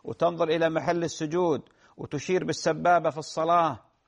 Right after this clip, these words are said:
وتتورك أيضًا، تتورك أيضًا.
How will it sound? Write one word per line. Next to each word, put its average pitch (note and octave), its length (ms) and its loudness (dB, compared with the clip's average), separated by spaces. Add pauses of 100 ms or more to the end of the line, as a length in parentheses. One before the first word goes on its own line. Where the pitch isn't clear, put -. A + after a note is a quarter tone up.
(540)
وتتورك C#3+ 1900 2
أيضًا، D#3+ 500 0 (580)
تتورك E3+ 640 2
أيضًا. C#3+ 440 0